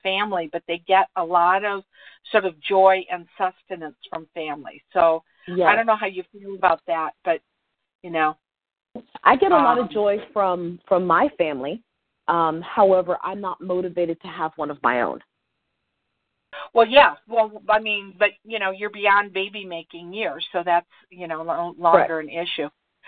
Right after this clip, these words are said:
Speaker 1: Like,
Speaker 2: Right.
Speaker 1: like with mine, they'll be like, "Sweet, sweet, sweet, kind, kind, kind, nice, nice, nice," and then the knife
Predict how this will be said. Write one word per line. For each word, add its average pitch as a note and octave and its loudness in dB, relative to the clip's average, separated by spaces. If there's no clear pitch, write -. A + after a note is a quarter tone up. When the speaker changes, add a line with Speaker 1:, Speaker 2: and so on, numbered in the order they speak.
Speaker 1:
Like, G3+ 2
Speaker 2:
Right. A3 6
Speaker 1:
like G#3+ 6
with A3 -6
mine, C#4 0
they'll A3+ 2
be A3 -12
like, G3+ -2
"Sweet, E4+ -4
sweet, E4 -6
sweet, D4 -6
kind, C#4+ 2
kind, C4+ -2
kind, A#3+ 0
nice, A#3+ 2
nice, A3+ -2
nice," A3 -2
and G#3+ -4
then G3 2
the G3+ -4
knife G3 -2